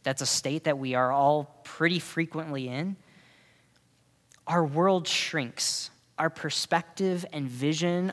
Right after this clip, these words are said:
on what is important, it, it shrinks down. All, we, we begin to only see the immediate issues that we need to resolve and deal with. We start to think short term.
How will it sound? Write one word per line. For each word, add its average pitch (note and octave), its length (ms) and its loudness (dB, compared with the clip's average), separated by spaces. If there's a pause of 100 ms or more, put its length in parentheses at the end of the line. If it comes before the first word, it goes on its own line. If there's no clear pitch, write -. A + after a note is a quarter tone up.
on B2+ 340 -2 (420)
what E3 180 4
is D#3+ 140 2
important, D#3 800 -2 (640)
it, - 180 -16 (680)
it - 80 -18
shrinks - 580 -2
down. A2+ 500 -4 (680)
All, F#3+ 560 4 (540)
we, F3 160 0
we F#3 160 2
begin F3 320 2
to F3 180 4
only F#3+ 320 4
see D#3+ 460 2
the D3 180 -2
immediate F3 640 0
issues C3+ 600 -6
that C3 180 -2
we C3 160 -6
need C3 240 -4
to - 140 -10
resolve A#2 440 -4
and A#2 160 -10
deal A2 240 -12
with. - 360 -16 (520)
We D#3+ 60 0
start F3 200 2
to F3+ 80 -2
think D#3+ 220 -4
short - 420 -2
term. B2 560 -10